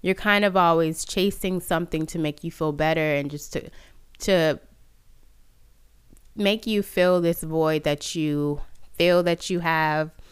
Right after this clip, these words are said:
Maybe you have bad relationship with your parents, or, um, whatever the case is, and you're just trying to do things and act out the only way you know how to be able to kind of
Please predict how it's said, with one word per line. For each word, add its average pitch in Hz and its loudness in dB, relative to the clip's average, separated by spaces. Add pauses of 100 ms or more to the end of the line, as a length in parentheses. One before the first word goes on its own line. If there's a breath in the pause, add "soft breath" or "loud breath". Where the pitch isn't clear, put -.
(360 soft breath)
Maybe 160 2
you 165 -2
have 151 -2
bad 156 2
relationship 160 -2
with 147 -8
your - -4
parents, 214 0
or, 151 2 (520 soft breath)
um, 147 0 (760)
whatever 180 4
the 160 2
case 160 -2
is, 151 2
and 165 0
you're 170 2
just 165 -6
trying 170 0
to 160 0
do 196 -4
things 160 -2
and 156 -6
act 151 -2
out 165 2 (400 soft breath)
the 170 4
only 214 4
way 196 2
you 175 0
know 165 2
how 170 2
to - -10
be 175 0
able 165 0
to 160 -6
kind 160 -4
of 151 -2